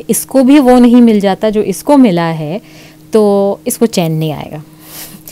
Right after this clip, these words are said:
तो उन्होंने इस तरह से जो है ना, अ, कहा कि "मेरी दूसरी आँख को भी उन blessings की, उन बरकतों की ज़रूरत है जो मेरी इस आँख को मिल गई है।" बहरहाल कहने का मतलब, मतलब ये कि उन्होंने दोबारा नहीं कबूल की अमान अपने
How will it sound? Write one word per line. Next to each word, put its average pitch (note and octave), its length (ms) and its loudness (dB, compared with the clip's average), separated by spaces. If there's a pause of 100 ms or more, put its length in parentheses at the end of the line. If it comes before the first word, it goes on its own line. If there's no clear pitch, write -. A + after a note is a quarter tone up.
(360)
तो A#3+ 80 2
उन्होंने A#3 300 2
इस - 300 -4
तरह B3 260 2
से A#3+ 180 0
जो A3 100 -2
है G#3 160 -2
ना, G#3 100 -2
अ, G#3 1080 -4
कहा F#3+ 340 -2
कि A3+ 160 -4
"मेरी G#3+ 220 0
दूसरी G#3 340 -2
आँख A#3 360 0
को C4+ 140 -2
भी B3+ 140 -2
उन A#3 300 2
blessings G3+ 480 0
की, A#3 100 -2
उन A3 100 0
बरकतों G3 460 -4
की G#3+ 140 0
ज़रूरत F#3 480 -2
है A3+ 200 0 (240)
जो F#3 240 -6
मेरी F#3 380 -4 (480)
इस G#3 120 -2
आँख E3+ 240 -4
को E3+ 80 -8
मिल D3+ 160 -8
गई - 180 -12
है।" F3+ 140 -14 (640)
बहरहाल A#3+ 480 2
कहने G#3+ 300 -2
का G#3+ 100 -2
मतलब, G#3 480 -4
मतलब G3 460 -4
ये G3 140 -2
कि G#3+ 100 -8
उन्होंने G3 300 -2
दोबारा F3 360 -4
नहीं F3+ 560 -4 (120)
कबूल D#3+ 340 -4
की E3+ 180 -8
अमान D#3+ 360 -6
अपने D#3+ 580 -10